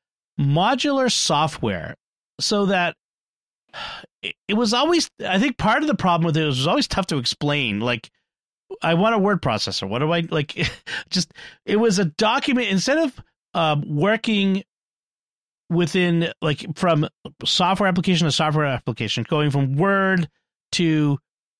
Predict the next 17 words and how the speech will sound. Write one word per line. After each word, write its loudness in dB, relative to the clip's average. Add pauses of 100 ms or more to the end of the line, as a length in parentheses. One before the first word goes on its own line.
Excel 2 (360)
to 2 (120)
PowerPoint, 0 (720)
we, 2
people, 0
you -2
know, 0
the 0
idea 2
was 0 (140)
people 0
work 0
on 0
projects. -2
I -2
have 0 (380)
this 0